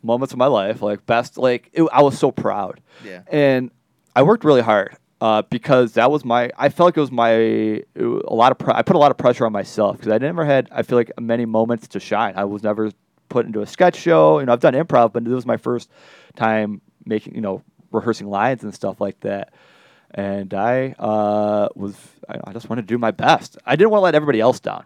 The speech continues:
Speaker 1: mostly. And I learned a lot from all you guys. Uh, I, I talk about Anthony a lot. Anthony was so professional in that
Speaker 2: Yes.
Speaker 1: whole thing that I learned a lot just about being that aspect of it.
Speaker 2: Mm-hmm.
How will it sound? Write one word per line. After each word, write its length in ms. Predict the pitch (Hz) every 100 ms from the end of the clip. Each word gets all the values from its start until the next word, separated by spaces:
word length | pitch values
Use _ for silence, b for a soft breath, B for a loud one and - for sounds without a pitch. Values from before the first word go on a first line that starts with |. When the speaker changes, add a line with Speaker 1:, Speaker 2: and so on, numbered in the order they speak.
| -
Speaker 1:
mostly. 460 | 110 127 107 107 - b b b
And 80 | 117
I 40 |
learned 220 | 110 131
a 40 | 139
lot 160 | 139
from 160 | 160 123
all 140 | 117 180
you 100 | 110
guys. 420 | 98 95 90 - _
Uh, 60 | 113
I, 380 | 98 104 120 113
I 40 |
talk 160 | - 156
about 180 | 117 101
Anthony 320 | 123 143 110
a 100 | 98
lot. 240 | 98 101
Anthony 300 | 123 143 175
was 100 | 135
so 140 | - 123
professional 600 | 95 - 101 - 110 -
in 100 | -
that 100 | 110 113
Speaker 2:
Yes. 60 |
Speaker 1:
whole 160 | 113 113
thing 360 | - 113 120 - B B
that 80 | 127
I 80 | 117
learned 480 | 110 127 135 123 110
a 60 |
lot 320 | 107 113 117 -
just 160 | 117
about 260 | - 104 -
being 300 | 110 107 98
that 300 | 104 110 117
aspect 460 | 110 101 - 101 -
of 160 | 95
it. 180 | 90 101 -
Speaker 2:
Mm-hmm. 320 | 120 120 117